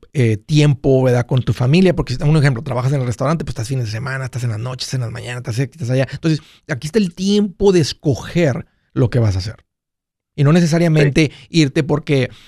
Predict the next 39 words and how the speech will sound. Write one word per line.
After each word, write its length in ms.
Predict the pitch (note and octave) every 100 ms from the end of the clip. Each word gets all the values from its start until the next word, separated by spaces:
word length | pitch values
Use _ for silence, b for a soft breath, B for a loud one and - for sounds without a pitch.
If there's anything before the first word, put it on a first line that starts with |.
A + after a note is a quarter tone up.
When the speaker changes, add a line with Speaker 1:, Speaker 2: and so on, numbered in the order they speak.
| B
Speaker 1:
te 80 | -
habla 160 | D3 E3
tu 80 | D#3+
primo, 240 | D#3+ E3
te 80 | E3
dice, 100 | D#3+
"Hey, 120 | A3+
vente, 420 | A3 A3+ A#3+ - _
eh, 240 | - D3 -
aquí 160 | C#3
andamos, 320 | G3+ G#3 G#3+
este, 380 | F3+ D#3 D3 C#3 -
en 180 | D#3+
lo 100 | D3
que 80 | -
anden 160 | F3+ F#3+
haciendo". 360 | D3+ D3 - - _ _
Y 120 | _ D3+
terminas 440 | D#3 C#3+ D#3 D3
ahí 180 | D3+ D3+
con 220 | D#3 D3
ellos, 400 | E3+ E3+ D3+ F3
¿no? 180 | D#3+ C#3+
O 80 | - b b
sea, 100 | C#3+
eso 240 | C3 B2+
sería 260 | C#3+ C#3+ D3
algo 280 | D3 C#3 C#3+
bueno 360 | C#3+ D3+ D3
porque 220 | F#3+ D#3+ D3
ya 80 |
te 60 | C3+
están 180 | - D3
esperando, 500 | - B2+ D3 D3+ C#3
hay 120 | C3
trabajo 440 | C3+ B2+ D3 D#3
pa' 100 | E3
todo 220 | C3 C3+ B2+
mundo. 400 | F3+ D#3 C3+